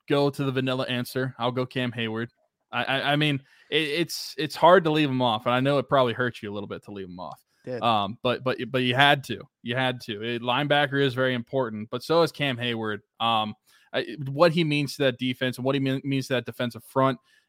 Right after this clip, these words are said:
Speaker 1: even at thirty-four years old, still one of the top five defensive tackles in, in the N F L, which is amazing at this point in his career to still be considered one of those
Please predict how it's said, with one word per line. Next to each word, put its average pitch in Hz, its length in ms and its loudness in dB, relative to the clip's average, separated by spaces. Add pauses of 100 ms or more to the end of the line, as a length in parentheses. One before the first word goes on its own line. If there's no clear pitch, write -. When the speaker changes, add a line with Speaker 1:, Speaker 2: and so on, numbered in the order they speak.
(120)
Speaker 1:
even 190 200 4
at - 120 2
thirty-four 156 560 2
years 131 240 0
old, 117 320 0 (380)
still 151 640 2
one 135 180 -2
of 131 40 -6
the 123 80 -8
top 127 320 -2
five 113 300 0
defensive 113 380 -10
tackles 107 640 -6
in, 120 180 -6
in 120 160 -6
the 113 140 -4
N 107 80 -4
F - 180 -10
L, 101 200 -4
which 113 160 -8
is - 260 -10 (320)
amazing 135 560 2
at 117 100 -2
this 131 160 0
point 135 220 -2
in 123 60 0
his 117 120 -4
career 117 260 -4
to 113 60 -8
still 123 340 -4
be 113 200 -2
considered 113 520 -6
one 107 160 -4
of 107 100 -4
those 107 240 -8